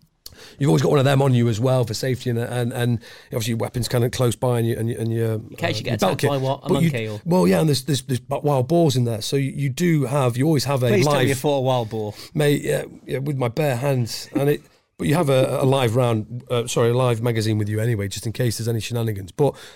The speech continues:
Speaker 1: you hear lads screaming at night, you think, "What the fuck's going on over there?" And it's like monkeys are coming down, and at night, you imagine it, you can't see anything. <laughs> Fucking fine, there's fucking blades going everywhere. It's like people are falling out, and, and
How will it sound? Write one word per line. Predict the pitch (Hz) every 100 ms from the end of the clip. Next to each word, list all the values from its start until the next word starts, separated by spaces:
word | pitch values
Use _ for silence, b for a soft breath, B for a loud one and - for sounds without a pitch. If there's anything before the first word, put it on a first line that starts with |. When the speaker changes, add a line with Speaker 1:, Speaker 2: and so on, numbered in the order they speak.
| _
Speaker 1:
you | 127 151
hear | 180 147
lads | 147 139 -
screaming | - 151 170 123
at | 113
night, | 120 143
you | 117
think, | 139
"What | - -
the | 131
fuck's | - - - - -
going | 170 170
on | 160
over | 143 131
there?" | 165 151
And | 127
it's | 139 139
like | 147
monkeys | 156 196 147
are | 131
coming | 135 135
down, | 165 151
and | 131 120 B -
at | 190
night, | 190 170
you | 139
imagine | 165 165 135
it, | 117
you | 131
can't | - -
see | - 233
anything. | 165 131 143 160
<laughs> | - -
Fucking | - 523 - 339 330 214
fine, | 311 320 330
there's | 285 - - - - - 277 359 440 -
fucking | - 196 - - 185 - B B
blades | - 170 220 214 160
going | 165 175 -
everywhere. | 170 175 170 170 165
It's | -
like | 160 -
people | 180 156
are | -
falling | 190 170 156
out, | 156 165
and, |
and | 160